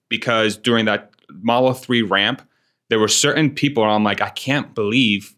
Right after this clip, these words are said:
you are in the position that you're in because you're not making," you're, it's, like, reminding me of Philips. But then what I noticed about Tesla is, like, "Fired, fired, fired, fired, fired." you know, like, like, people were, didn't last very long when they started going that, that path. And I think when the Model three was ramping,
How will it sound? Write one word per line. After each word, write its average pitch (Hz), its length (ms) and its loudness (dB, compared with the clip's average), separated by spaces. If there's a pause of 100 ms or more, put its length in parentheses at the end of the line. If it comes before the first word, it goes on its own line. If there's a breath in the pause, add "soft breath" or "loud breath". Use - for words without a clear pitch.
you 110 260 -2
are 107 160 2
in 107 80 0
the 101 80 0
position 107 420 -2
that 107 160 -2
you're 117 180 -2
in 104 160 -2
because 104 300 -12
you're 98 80 -10
not 98 240 -4
making," 107 380 -4 (120)
you're, 117 180 -2 (100)
it's, 135 200 -2
like, 113 160 -2
reminding 120 380 0
me 113 80 2
of 98 140 -2
Philips. 143 360 0
But 123 140 0
then 127 140 2
what 117 100 2
I 107 40 0
noticed 131 280 0
about 110 240 0
Tesla 127 300 0
is, 101 100 -2
like, 101 220 0 (240)
"Fired, 117 340 0
fired, 117 420 0
fired, 120 440 0
fired, 113 360 0
fired." 107 480 -2 (300)
you 127 100 -2
know, 127 80 2
like, 113 300 -2
like, 110 180 -2
people 143 280 2
were, 107 320 2
didn't 120 340 -2
last 113 260 -2
very 98 180 0
long 90 180 -4
when 90 100 -12
they 87 40 -8
started 98 300 -2
going 98 220 -4
that, 92 320 -6 (240 loud breath)
that 95 180 -2
path. 104 220 -4
And 101 100 0
I 101 40 -4
think 127 220 -4
when 107 200 0
the 98 100 -16
Model 110 220 0
three 117 220 -2
was 104 260 -2
ramping, 98 480 -2